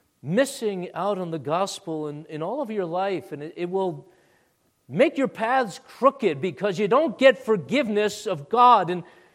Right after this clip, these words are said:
and you don't forgive one another, and you realize when you're not forgiving one another,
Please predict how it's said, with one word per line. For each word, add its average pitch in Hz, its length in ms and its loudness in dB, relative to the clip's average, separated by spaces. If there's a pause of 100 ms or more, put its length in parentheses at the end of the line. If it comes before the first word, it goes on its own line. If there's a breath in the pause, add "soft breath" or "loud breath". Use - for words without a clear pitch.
(180 soft breath)
and 220 120 2
you 247 100 2
don't 302 240 8
forgive 247 340 2
one 226 160 0
another, 226 400 4
and 202 240 0
you 196 120 4
realize 220 600 6
when 202 160 -2
you're 202 160 0
not 285 340 4
forgiving 214 540 0
one 202 160 2
another, 202 580 4